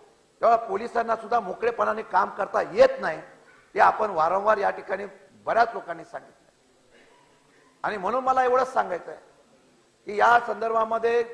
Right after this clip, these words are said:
केसेस झाल्या, त्यामध्ये आम्हाला जामीन मिळाला, अटकपूर्व जामीन मिळाला, अजून प्रयत्न चालू आहेत की कुठल्या ना कुठल्या करे-, गुन्ह्यामध्ये परत अडकून परत त्यांच्यावर कशा पद्धतीने, त्यांना कशा पद्धतीने हात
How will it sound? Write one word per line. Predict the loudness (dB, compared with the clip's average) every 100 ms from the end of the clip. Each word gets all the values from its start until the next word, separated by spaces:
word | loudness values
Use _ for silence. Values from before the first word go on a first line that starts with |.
| -18 -10
केसेस | -6 -4 -4 -4
झाल्या, | 0 0 2 2 2
त्यामध्ये | 0 -2 -2 -2
आम्हाला | -2 0 -2
जामीन | -2 -2 -2 -6
मिळाला, | -2 0 2
अटकपूर्व | 2 -2 -6 -6 -6 -2
जामीन | -2 -4 -6
मिळाला, | -4 -2 0 0
अजून | 0 -2 -4
प्रयत्न | -4 -6 -6 -8
चालू | -4 -2 2
आहेत | 2 0 -4 -16 -20 -14
की | -12
कुठल्या | -10 -4 -2
ना | -2
कुठल्या | -6 -6 -6
करे-, | -4 -8 -6 -10 -6
गुन्ह्यामध्ये | -6 -4 -4 -6
परत | -4 -4 -2
अडकून | -4 -2 -4 -4 -8 -20 -18 -4
परत | -2 -2
त्यांच्यावर | -6 -6 -6 -6
कशा | -4
पद्धतीने, | -4 -4 -8 -8 -8
त्यांना | -6 -6 -6
कशा | -6 -6 -6
पद्धतीने | -6 -6 -2
हात | -2